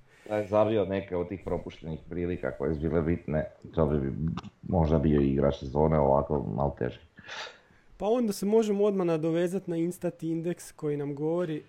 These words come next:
Speaker 2: imamo tu Šoršu koji nije igrao puno, pa ajde, nećemo njega puno analizirat, ali imamo Ma-, Majstorovića koji ima dvjesto šezdeset dva Instat Index,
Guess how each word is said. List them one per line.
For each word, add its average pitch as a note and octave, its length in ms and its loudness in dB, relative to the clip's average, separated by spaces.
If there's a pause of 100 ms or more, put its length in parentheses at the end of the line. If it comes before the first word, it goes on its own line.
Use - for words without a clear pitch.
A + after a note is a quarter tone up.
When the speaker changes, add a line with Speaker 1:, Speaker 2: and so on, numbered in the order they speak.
(160)
Speaker 2:
imamo E3 320 -2
tu F#3 200 -6
Šoršu D#3 560 -2
koji D3+ 380 -4
nije E3+ 240 2
igrao D3+ 180 0
puno, E3 340 0
pa C#3 160 -6
ajde, D3 220 -2
nećemo C#3+ 340 -4
njega C#3 260 -8
puno C#3 280 -6
analizirat, C3+ 840 -8
ali D3 220 -6
imamo D3+ 560 -4
Ma-, D3+ 420 -8
Majstorovića D#3 840 -2
koji E3 160 -4
ima F3 140 2
dvjesto E3 340 0
šezdeset D3 520 -6
dva D3 280 -4
Instat C#3 440 -8
Index, F3 560 -6